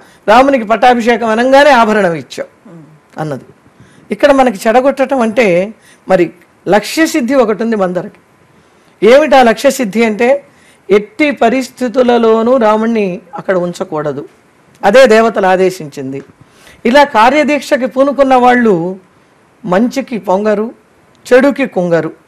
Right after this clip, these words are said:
Speaker 1: ఆనాడు దేవతలు పాలసముద్రాన్ని చిలికారు, మొట్టమొదటగా రత్నాలు వచ్చినాయి. సముద్రంలో రత్నాకరుడు అని పేరు కదా, దాంతో సంతోషం పొందల. అము-, విషం పుట్టింది,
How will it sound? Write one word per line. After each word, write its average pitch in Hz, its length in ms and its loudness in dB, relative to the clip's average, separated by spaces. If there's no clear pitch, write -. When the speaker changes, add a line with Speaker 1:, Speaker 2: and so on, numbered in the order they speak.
Speaker 1:
ఆనాడు 208 380 2
దేవతలు 190 720 -2
పాలసముద్రాన్ని 214 680 0
చిలికారు, 185 460 -8
మొట్టమొదటగా 254 640 2
రత్నాలు 214 380 0
వచ్చినాయి. 151 300 -8
సముద్రంలో 220 520 0
రత్నాకరుడు 202 560 0
అని 190 100 -2
పేరు 190 260 2
కదా, 165 340 -2
దాంతో 202 300 2
సంతోషం 185 500 -4
పొందల. 143 340 -8
అము-, 226 260 4
విషం 285 320 0
పుట్టింది, 175 420 -2